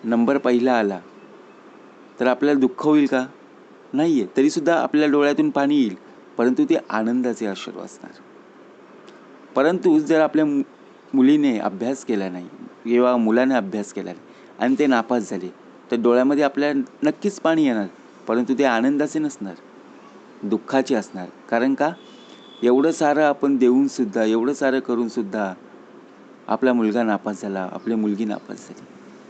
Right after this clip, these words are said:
मग शेवटी वेदना हो-, होतात आणि भावनासुद्धा व्यक्त करण्याचं माध्यम म्हणजे हे अश्रू.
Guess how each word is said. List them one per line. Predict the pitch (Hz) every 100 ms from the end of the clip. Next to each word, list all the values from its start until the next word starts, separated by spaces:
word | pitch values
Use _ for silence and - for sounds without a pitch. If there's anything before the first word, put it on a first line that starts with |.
| - - - - - - - - - - -
मग |
शेवटी | 120 139 151
वेदना | 139 139 139 156
हो-, | 175 175
होतात | 160 151 170 180 - - - - - -
आणि | 131
भावनासुद्धा | 117 113 120 127 127 101 123 147 - - -
व्यक्त | 104 113 -
करण्याचं | 110 104 98 98 139
माध्यम | 135 104 92 101 - - - - -
म्हणजे | 110 107 139 156 - - -
हे |
अश्रू. | - 101 - 92